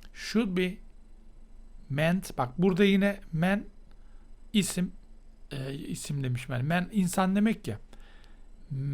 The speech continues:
Man bir de fiil anlamına geliyor. Donatmak demek. Gemiyi adamla donatmak. Bak bakalım. Satrançta taş anlamına geliyormuş. Pis de o anlama gelir. Efendim,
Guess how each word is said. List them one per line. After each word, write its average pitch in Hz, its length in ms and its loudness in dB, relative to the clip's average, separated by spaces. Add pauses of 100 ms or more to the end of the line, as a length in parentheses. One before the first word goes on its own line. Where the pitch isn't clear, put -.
(120)
Man 190 400 4
bir 190 80 0
de 208 100 8
fiil 202 340 6
anlamına 185 360 6
geliyor. 117 400 0
Donatmak 170 640 6
demek. 120 280 -2
Gemiyi 180 440 6
adamla 160 380 2
donatmak. 120 520 -2
Bak 123 220 -4
bakalım. 156 420 0 (240)
Satrançta 170 680 0
taş 175 240 2
anlamına 143 400 0
geliyormuş. 127 500 0
Pis - 340 -4
de 147 140 -4 (140)
o 139 120 -4
anlama 123 400 0
gelir. 117 300 -4 (800)
Efendim, 156 480 -2